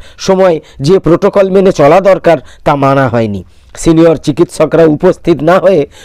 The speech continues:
জুনিয়র চিকিৎসকরা অস্ত্রোপচার করেছেন। মেদিনীপুর মেডিকেল কলেজ হাসপাতালে অস্ত্রোপচারের পরে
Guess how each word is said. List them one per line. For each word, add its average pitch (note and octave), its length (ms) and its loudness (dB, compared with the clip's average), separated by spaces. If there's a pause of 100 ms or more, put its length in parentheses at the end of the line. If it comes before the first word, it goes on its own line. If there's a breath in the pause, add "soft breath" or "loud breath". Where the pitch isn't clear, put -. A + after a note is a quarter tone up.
(140 loud breath)
জুনিয়র G#3 380 2 (100)
চিকিৎসকরা C#3+ 720 -2 (200 soft breath)
অস্ত্রোপচার C3+ 640 -2
করেছেন। G2+ 600 -8 (460 loud breath)
মেদিনীপুর G3+ 540 2
মেডিকেল F#3+ 420 0
কলেজ G3+ 300 0
হাসপাতালে F#3 540 0
অস্ত্রোপচারের F#3 840 -2
পরে F3 260 2